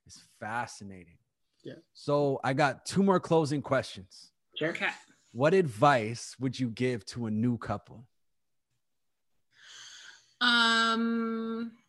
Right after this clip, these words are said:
Speaker 3: it's okay if you fight.
Speaker 1: Hmm.
Speaker 3: Um, but then my second piece of advice on that would just be, you're not fighting to just fight.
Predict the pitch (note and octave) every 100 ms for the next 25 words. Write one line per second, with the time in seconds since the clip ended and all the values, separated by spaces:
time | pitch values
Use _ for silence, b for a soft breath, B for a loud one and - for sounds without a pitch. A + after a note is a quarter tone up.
0 | _ _ _ - G3+ - - G#3 G3+ -
1 | F#3 F#3+ G#3+ G#3+ G#3+ A3 G#3+ - F3+ B3+
2 | D4+ - - _ _ _ _ - A2+ A#2+
3 | A#2+ A2+ G#2 F#2 E2 C#2+ G#2+ _ _ _
4 | _ _ _ F3 E3 D3+ - - - _
5 | _ E3+ E3+ - - - - G#3+ _ F3+
6 | F3 F3 - _ _ _ _ _ F#3 E3+
7 | E3 D#3 - - F3 D#3+ E3+ E3 D#3+ F3+
8 | E3+ D#3+ E3 E3+ F3 E3 - E3+ F3 F3
9 | E3+ - E3+ D#3+ E3 D#3 - - F3 D#3+
10 | D#3+ B B B B B _ _ _ _
11 | _ F#3+ F#3+ F#3 - - G3 F#3 F3+ F#3
12 | F3+ E3+ D3 - - F3+ E3+ E3 - -
13 | E3 D#3+ - - E3+ F3 D#3 - - B